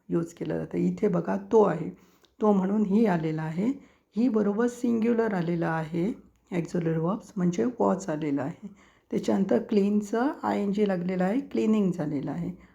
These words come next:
आणि हर रूम म्हणजे तिची रूम असा. "He was cleaning her room" असं आलेलं आहे. त्याच्यानंतर नेक्स्ट आठवं वाक्य. "त्याच्या हसण्याने तिची, अं, त्याच्या हसण्याने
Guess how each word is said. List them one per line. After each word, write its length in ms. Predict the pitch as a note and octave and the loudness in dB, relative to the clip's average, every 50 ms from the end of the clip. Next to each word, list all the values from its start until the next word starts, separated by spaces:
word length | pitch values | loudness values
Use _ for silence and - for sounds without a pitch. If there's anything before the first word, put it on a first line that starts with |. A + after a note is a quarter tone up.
| _ _ | _ _
आणि 180 | - F#3+ F#3+ F#3+ | -2 0 2 2
हर 300 | F3 F3 F#3+ G3 G3 F#3+ | 2 2 2 2 2 2
रूम 260 | F#3+ F#3+ F#3+ F#3+ F3+ | 0 0 0 0 0
म्हणजे 400 | F#3 F3+ F3 E3 E3+ G3+ A3+ C4+ D4+ - - - _ _ _ _ - | 0 0 0 0 0 0 0 0 0 -2 -8 -20 _ _ _ _ -2
तिची 360 | B3+ A#3 A3 - - G#3+ F3 | -2 -2 -2 -2 0 0 0
रूम 180 | - - - F3 - - _ _ _ _ _ _ - | 0 0 -4 -8 -12 -16 _ _ _ _ _ _ -6
असा. 280 | F#3 F3 F3 - F3+ G3+ - - _ _ _ _ _ _ _ G3+ | -6 -6 -6 -8 -12 -14 -14 -18 _ _ _ _ _ _ _ 0
"He 140 | G#3 B3 B3 | 2 2 2
was 300 | G3 F3+ F3+ F#3 G3+ G3 | 2 2 2 2 0 0
cleaning 580 | G3 - - - F#3 F3+ F3 F3 E3+ F#3+ G#3 | -4 -10 -10 -6 -2 0 0 2 2 2 0
her 440 | A#3 A#3 - - - - E3+ E3+ E3+ E3 - - - G#3 | 0 -2 -6 -10 -6 -4 -2 -2 -2 -4 -8 -8 -4 -2
room" 120 | F#3+ - - - - _ _ _ _ _ F#3 | -2 -2 -4 -8 -16 _ _ _ _ _ -8
असं 260 | F3 F3 - - F3 | -8 -6 -4 -4 -4
आलेलं 340 | E3+ D#3+ D#3 D#3 D#3+ D#3 D#3 | -2 -2 -4 -4 -6 -6 -6
आहे. 140 | - F3 F3+ - _ _ _ _ _ _ _ | -8 -10 -12 -16 _ _ _ _ _ _ _
त्याच्यानंतर 520 | G3 F3 - G3+ F#3 E3+ E3+ - G#3+ G#3+ A#3+ C4+ - - - | -8 -2 0 0 2 2 0 0 0 0 0 -2 -4 -6 -4
नेक्स्ट 400 | F3+ E3 D3+ D#3 - - - - - | -2 -2 -2 -2 -4 -12 -14 -6 -4
आठवं 420 | F3+ F3+ F3+ - - - D3 - | -4 -4 -4 -4 -8 -6 -6 -6
वाक्य. 360 | - - - - - - F#3 F3+ F3+ - _ - _ _ - - _ _ | -6 -8 -10 -16 -16 -14 -14 -14 -14 -16 _ -20 _ _ -20 -20 _ _
"त्याच्या 320 | - G#3 F#3+ G3 - B3+ C4+ | 0 2 2 2 2 4 4
हसण्याने 840 | C#4+ C#4 C#4 G3 - - G#3 G3 F#3+ F#3 F#3 F#3 F3+ F#3 G3 A3 B3+ B3 - - - | 4 4 2 -2 -4 -2 -2 0 0 2 2 2 2 2 0 0 -2 -4 -6 -8 -8
तिची, 280 | G3 F3+ - - - B3+ C4 C4 - _ _ _ _ - | -8 -8 -4 -2 0 0 0 0 -4 _ _ _ _ -4
अं, 460 | G3+ F#3 F3+ F3 F3 F3 F3 E3+ E3+ E3 - - | -2 2 2 4 4 4 2 2 0 -2 -2 -2
त्याच्या 320 | F#3+ F3+ F3+ - B3 B3+ | -4 -4 -2 0 0 0
हसण्याने 640 | B3+ A3+ G3 F3+ - - F#3+ F#3 F3+ F3+ F3+ F#3+ G#3+ | 2 0 0 -2 0 -2 0 2 2 2 2 2 0